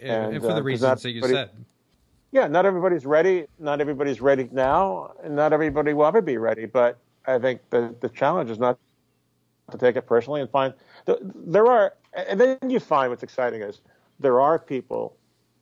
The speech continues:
Speaker 2: you do have peers within your organization, and then there are also peers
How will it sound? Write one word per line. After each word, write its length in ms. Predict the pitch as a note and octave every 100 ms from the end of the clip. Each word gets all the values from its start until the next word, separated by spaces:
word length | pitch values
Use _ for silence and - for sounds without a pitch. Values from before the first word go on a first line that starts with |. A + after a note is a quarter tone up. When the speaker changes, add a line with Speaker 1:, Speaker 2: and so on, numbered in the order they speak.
| _ _
Speaker 2:
you 100 | C3
do 200 | A#2 C#3
have 300 | C#3 C#3 C3
peers 380 | - C3 A#2 A2+
within 240 | A#2+ A2+ A#2
your 120 | G#2+
organization, 840 | G2+ G2 G2+ G2 G2 - - F2+ - _ _ _ _ _ _ _ _ _ _ _ -
and 200 | C3+ B2+
then 200 | B2+ C3
there 100 | B2+
are 160 | A#2+
also 300 | B2 C3+ C#3
peers 640 | A#2+ - B2 A2 G#2+ G#2+